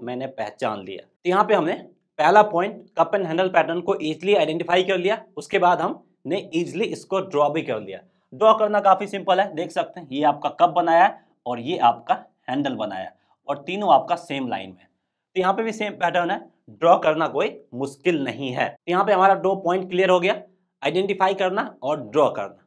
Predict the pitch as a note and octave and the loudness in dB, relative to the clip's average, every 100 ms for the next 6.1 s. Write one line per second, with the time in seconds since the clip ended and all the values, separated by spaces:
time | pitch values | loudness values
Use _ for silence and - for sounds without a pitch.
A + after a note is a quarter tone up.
0 | _ F#3 F#3 G#3+ G#3 F#3+ F#3+ F#3+ F3+ F3 | _ -6 -2 2 2 2 -2 0 0 2
1 | E3 C#3+ F#3+ - _ _ - D3 D3+ E3+ | 0 0 -4 -6 _ _ 2 2 2 -2
2 | E3+ B2+ G#2+ - _ _ F3+ F3+ D#3 D#3 | -2 -4 -6 -14 _ _ -4 2 2 0
3 | E3 C#3 B2 A2 G2+ G2 F2+ - _ D#3 | -4 -6 -6 -8 -8 -14 -16 -20 _ -8
4 | F3 G3+ A3 A3 A3+ B3+ B3+ _ _ _ | -4 -4 -4 -4 -6 -8 -12 _ _ _
5 | A#2+ F#3+ F#3+ F#3 F#3 A#3 G3+ F#3 C#3 G#2 | -6 -6 -6 -10 -2 2 2 2 0 -2
6 | F#2+ | -12